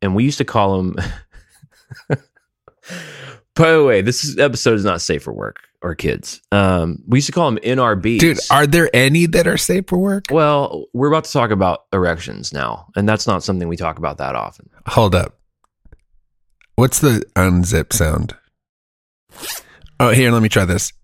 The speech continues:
Speaker 2: Tuck.
Speaker 1: Did you ever have that issue? 'Cause in school,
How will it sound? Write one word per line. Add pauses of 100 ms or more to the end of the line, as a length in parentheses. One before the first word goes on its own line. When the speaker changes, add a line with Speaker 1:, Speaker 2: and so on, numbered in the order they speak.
(220)
Speaker 2:
Tuck. (880)
Speaker 1:
Did
you
ever
have
that
issue?
'Cause
in
school,